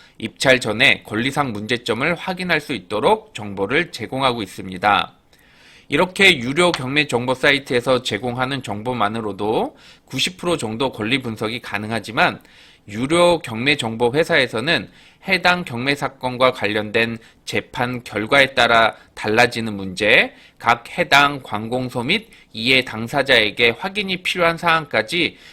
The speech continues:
조사 분석해서 권리 분석을 하지 않습니다. 그래서 유료 경매 정보의 권리 분석만으로는 완벽하지 않고 그 나머지 십 프로의 숨어있는 권리까지 알고 있어야 합니다.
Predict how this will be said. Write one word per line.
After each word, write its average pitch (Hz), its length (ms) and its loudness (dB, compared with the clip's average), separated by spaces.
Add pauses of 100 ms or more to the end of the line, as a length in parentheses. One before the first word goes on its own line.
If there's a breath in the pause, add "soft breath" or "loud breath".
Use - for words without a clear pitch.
(120 loud breath)
조사 131 420 4
분석해서 123 640 -4
권리 117 240 -2
분석을 107 420 -4
하지 147 220 -4
않습니다. 101 800 -2 (400 soft breath)
그래서 143 560 2 (260 loud breath)
유료 175 340 0
경매 131 360 -2
정보의 117 800 4
권리 120 260 0
분석만으로는 110 840 -4
완벽하지 107 640 -2
않고 107 640 -2 (260 loud breath)
그 143 240 -2
나머지 139 480 0
십 - 260 -6
프로의 139 520 4
숨어있는 202 560 -4
권리까지 113 800 0
알고 107 340 -4
있어야 107 400 2
합니다. 92 600 0